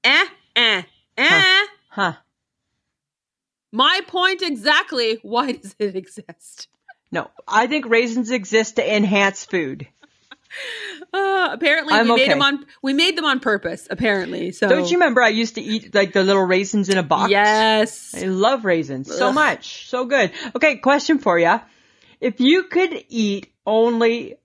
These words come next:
Speaker 2: if you could only eat bread that's toasted, would ya?
Speaker 1: No.
Speaker 2: No, right?
Speaker 1: No,
Speaker 2: I don't think
Speaker 1: because
Speaker 2: anybody would.
Speaker 1: because bread, like, freshly baked bread with butter butter, butter,
Speaker 2: Butter.
Speaker 1: butter, butter, butter.
Speaker 2: Butter, butter, butter, butter, butter.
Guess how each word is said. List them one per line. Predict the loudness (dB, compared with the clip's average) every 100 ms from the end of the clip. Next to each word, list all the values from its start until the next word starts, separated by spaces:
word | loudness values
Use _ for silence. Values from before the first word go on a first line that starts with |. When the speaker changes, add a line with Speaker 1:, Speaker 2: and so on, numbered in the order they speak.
| -4
Speaker 2:
if | -4 0
you | 0 2
could | 0 -2
only | 0 2 2 -2
eat | -4 -4 -6 -8 -12
bread | -2 2 2 2 -4 _
that's | -2 -2 -4
toasted, | -8 0 0 0 -4 -8 -8 -8 -14 -20 _ _ _ _
would | -2 -2 -2
ya? | -6 -6 _ _
Speaker 1:
No. | -8 -8 -8 _ _ _ _ _ _ _ -4
Speaker 2:
No, | -2 -2
right? | -2 -2 -4 _ _ _ _ -8
Speaker 1:
No, | -4
Speaker 2:
I | 0
don't | 0
think | 2
Speaker 1:
because | 0 2
Speaker 2:
anybody | 2 0 0 0 -2
would. | -2 -4 -6 -14 -2
Speaker 1:
because | 0 2 0
bread, | -2 0 2 2 2 0 0
like, | -2 -2 -10 -14 _ _ _
freshly | 0 0 0 -2 -2
baked | 0 0 0 -2 _
bread | -4 0 2 0 -2 -10 -20 -20 -16
with | -2 0 0 -8 -16
butter | -2 2 4 4 2 -4 _ _ _
butter, | 0 0
butter, | 2 2 2
Speaker 2:
Butter. | 0 2
Speaker 1:
butter, | 0 0
butter, | 0 2
butter. | 2
Speaker 2:
Butter, | 2 -4
butter, | -4 -6
butter, |
butter, | -4 -6 -6
butter. | -8 -8 -10